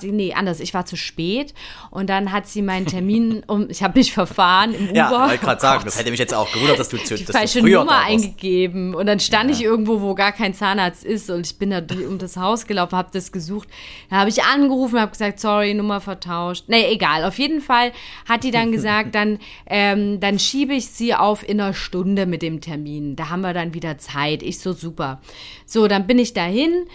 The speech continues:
Speaker 1: war halt zu früh da, dachte ich, Nicht schlimm, hol ich mir noch einen Kaffee, hör ein bisschen
Speaker 2: Ja.
Speaker 1: Musik, musste noch ein, zwei Telefonate irgendwie machen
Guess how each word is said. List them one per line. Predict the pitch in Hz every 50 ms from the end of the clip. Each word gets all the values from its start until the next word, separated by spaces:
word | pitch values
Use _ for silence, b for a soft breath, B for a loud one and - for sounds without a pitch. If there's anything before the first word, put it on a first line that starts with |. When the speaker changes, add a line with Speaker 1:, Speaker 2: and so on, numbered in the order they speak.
| B B B -
Speaker 1:
war | 190 196 208 208
halt | 226 208 190
zu | - - 196 180
früh | - - - 294 311 320
da, | 302 277 269 262
dachte | 226 226 208 - - 208
ich, | -
Nicht | 208 165 -
schlimm, | - - 285 294 285 262
hol | 220 202
ich | 196 -
mir | 208 185
noch | 165 151 -
einen | 160 160
Kaffee, | - - 311 311 - 285 269 233
hör | 208
ein | 190 180
bisschen | 185 - 175 156 160 160
Speaker 2:
Ja. | 156 214 -
Speaker 1:
Musik, | 277 285 285 269 -
musste | 233 226 214 220 -
noch | 208 190 -
ein, | - 180 180
zwei | - 185 180 180 - _ -
Telefonate | - - 185 175 - - 202 208 214 214 214 -
irgendwie | 202 160 196 196 185 185
machen | 180 180 175 180 175